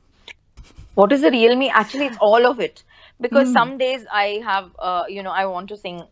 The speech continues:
Speaker 1: this kind of a song, you know, Adiboli song. Some day I want to sing melodies. So,
Speaker 2: Hmm.
Speaker 1: it, depending on the audience. Actually, the audience is what creates that show.
Speaker 2: The energy,
Speaker 1: Uh,
Speaker 2: yeah.
Speaker 1: Annatha show. Because,
Speaker 2: Hmm.
Speaker 1: yeah, the energy of the audience.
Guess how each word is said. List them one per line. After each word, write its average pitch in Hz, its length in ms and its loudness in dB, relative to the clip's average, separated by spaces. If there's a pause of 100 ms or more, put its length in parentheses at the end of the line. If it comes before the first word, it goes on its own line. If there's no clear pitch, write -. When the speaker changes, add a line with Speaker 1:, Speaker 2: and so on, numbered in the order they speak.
Speaker 1:
this 165 260 -8 (200)
kind 170 180 2
of 165 80 -4
a 175 40 -10
song, 156 580 -6
you 175 100 -6
know, 156 160 -4
Adiboli 160 380 0
song. 165 260 -4
Some 190 200 -2
day 185 120 0
I 180 80 4
want 170 260 -6
to 165 320 -6
sing 156 420 -10
melodies. 160 480 -2 (400)
So, 240 280 6
Speaker 2:
Hmm. 208 160 -6
Speaker 1:
it, 202 100 -4
depending 262 420 2
on 277 100 -2
the 254 100 -2
audience. 175 380 2
Actually, 254 340 -6
the 240 100 -2
audience 240 380 2
is 226 120 -14
what 202 300 -4 (520)
creates 214 460 -6 (340)
that 175 240 4
show. 160 360 -6
Speaker 2:
The 185 220 -10
energy, 165 280 -10
Speaker 1:
Uh, 190 160 0
Speaker 2:
yeah. - 80 2
Speaker 1:
Annatha 208 320 0
show. 175 280 -8 (280)
Because, 220 320 0
Speaker 2:
Hmm. 160 80 -14 (100)
Speaker 1:
yeah, 214 280 -2
the 220 160 -6
energy 240 380 -2
of 226 160 -2
the 208 80 -4
audience. 151 400 -4